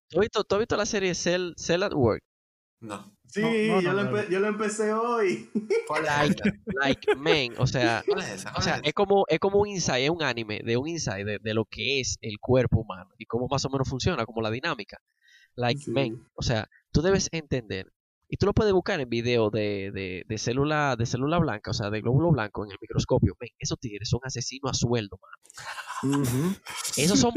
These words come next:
Speaker 1: pelotas, o sea, son
Speaker 2: Matones.
Speaker 1: pelotas, son matones, men. Esa vaina va rodando por la célula. Ellos no tienen ojos, o sea, imagínense una pelota con dedito.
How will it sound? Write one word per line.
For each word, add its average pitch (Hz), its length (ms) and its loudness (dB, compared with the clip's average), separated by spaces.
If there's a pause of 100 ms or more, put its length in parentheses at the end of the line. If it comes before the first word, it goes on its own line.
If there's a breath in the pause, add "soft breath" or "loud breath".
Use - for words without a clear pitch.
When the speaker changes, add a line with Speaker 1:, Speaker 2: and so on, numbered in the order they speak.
Speaker 1:
pelotas, 175 560 2
o - 40 2
sea, 139 140 2
son 123 120 -2
Speaker 2:
Matones. 196 180 -2
Speaker 1:
pelotas, 175 580 2
son 165 280 0
matones, 151 460 0
men. 110 200 -6
Esa - 220 -2
vaina 208 200 0
va 185 120 4
rodando 139 420 2
por 113 180 4
la 117 80 0
célula. 131 300 2
Ellos 120 140 2
no 151 80 4
tienen 151 240 -2
ojos, 131 220 2
o 117 60 6
sea, 110 140 2
imagínense 127 520 -4
una 135 160 -6
pelota 117 500 -2
con 110 200 -4
dedito. 107 380 -8